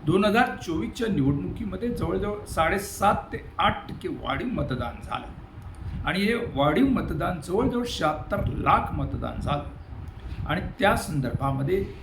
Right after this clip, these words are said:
निवडणूक आयोगाने काहीतरी घोटाळा केलेला आहे आणि सरकारनं आपले उमेदवार निवडून येण्याच्या दृष्टीनं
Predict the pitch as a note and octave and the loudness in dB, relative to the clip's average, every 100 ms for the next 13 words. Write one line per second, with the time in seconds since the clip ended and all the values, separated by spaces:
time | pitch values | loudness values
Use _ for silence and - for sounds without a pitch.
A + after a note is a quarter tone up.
0 | - C3+ C#3 F#3 A#2+ - A#2+ A#2 A#2 A#2+ | -4 4 4 4 2 -2 -2 -2 -2 -2
1 | A#2+ - A2+ A#2+ B2 B2 B2+ G3+ A#3+ F#3+ | -2 -2 -4 -2 0 0 6 8 8 4
2 | D#3 A#2 G2+ - - - - - - - | 0 0 -2 -4 -6 -10 -10 -10 -10 -4
3 | C3+ D3 - D3+ C#3 C#3 F3 F3+ D#3+ C#3 | -2 -2 -2 0 0 2 4 4 2 -2
4 | B2 - - - - C#3 - D3+ C#3 C#3 | -2 -8 -12 -12 -2 -2 0 0 2 2
5 | C#3 G3+ G#3 F3+ D#3 D3 C#3 C3 C3 B2 | 4 4 4 0 2 2 2 0 -2 -8
6 | - - - - | -10 -12 -12 -12